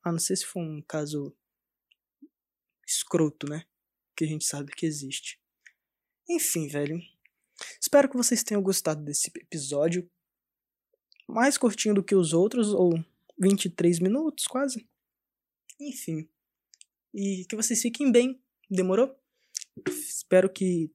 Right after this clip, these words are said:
tenha te feito uma companhia rapidinha e boa. E que se você tá começando o seu dia agora, que seu dia seja bom. E se você tá terminando o seu dia, que seu dia tomara que tenha sido bom e que você tenha um bom descanso.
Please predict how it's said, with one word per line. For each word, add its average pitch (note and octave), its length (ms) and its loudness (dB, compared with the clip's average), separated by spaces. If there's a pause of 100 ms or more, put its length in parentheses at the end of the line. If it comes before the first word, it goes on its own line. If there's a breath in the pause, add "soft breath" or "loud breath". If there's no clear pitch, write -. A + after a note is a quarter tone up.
(220)
tenha E3+ 220 2
te - 120 -4
feito F3 280 0
uma D#3+ 80 -2
companhia D#3+ 440 -2
rapidinha D3+ 500 -10
e D3 80 -10
boa. A3 380 -6 (460)
E F3 160 -6
que F3+ 420 -2 (400)
se - 260 -6
você - 540 -2
tá D3+ 280 -4
começando F3 480 -2
o E3+ 40 -4
seu E3+ 220 -2
dia D#3 180 0
agora, F3 320 0 (160)
que - 80 -10
seu - 160 0
dia D3+ 140 -4
seja F3 240 -2
bom. G3 280 0 (140)
E B3 80 -4
se - 320 -2
você G3+ 240 -2
tá F#3 100 -4
terminando F3+ 360 -4
o F3 40 -2
seu F#3 180 0
dia, F#3+ 260 -2 (400)
que - 80 -12
seu A#3 100 2
dia G#3+ 200 0 (280)
tomara G#3 280 2
que G#3 80 -20
tenha G#3 120 -6
sido G3 220 -4
bom F3 280 0
e F3 60 -2
que E3+ 120 -12
você E3+ 160 -6
tenha E3+ 160 -4
um D#3+ 60 -4
bom E3 140 -4
descanso. - 640 -6